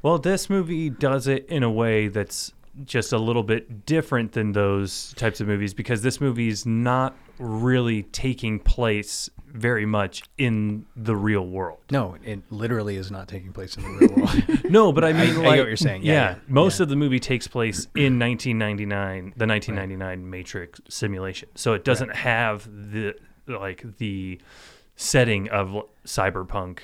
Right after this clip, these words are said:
Speaker 2: Yeah.
Speaker 1: for a lot of the movie.
Speaker 2: Yeah, and I, I, I have an issue with why are they setting it in nineteen ninety-nine, but that's fine. Keep going.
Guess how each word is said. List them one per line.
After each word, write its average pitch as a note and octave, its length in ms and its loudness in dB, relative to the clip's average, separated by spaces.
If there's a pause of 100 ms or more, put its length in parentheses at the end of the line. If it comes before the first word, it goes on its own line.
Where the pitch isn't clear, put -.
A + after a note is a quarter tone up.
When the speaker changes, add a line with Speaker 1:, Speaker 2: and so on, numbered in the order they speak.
(280)
Speaker 2:
Yeah. C3+ 320 6
Speaker 1:
for A#2 60 0
a A2+ 40 2
lot A#2 400 4
of G#2+ 260 -6
the G#2 60 -2
movie. G2+ 380 -2
Speaker 2:
Yeah, C3 360 4
and B2+ 200 0
I, A#2+ 220 -2 (760)
I, C3+ 220 -8
I A#2+ 60 -4
have D3+ 180 0
an B2+ 160 -4
issue B2+ 320 -2
with G#2+ 320 -6
why G#2+ 220 -4
are A2 120 -4
they G#2 120 -6
setting G2+ 300 -8
it F#2+ 80 -14
in G2 60 -12
nineteen G2 300 -12
ninety-nine, F#2+ 280 -14
but G2+ 220 -8
that's A2 200 -8
fine. D#2+ 200 -14 (120)
Keep A2 140 -4
going. F2+ 220 -12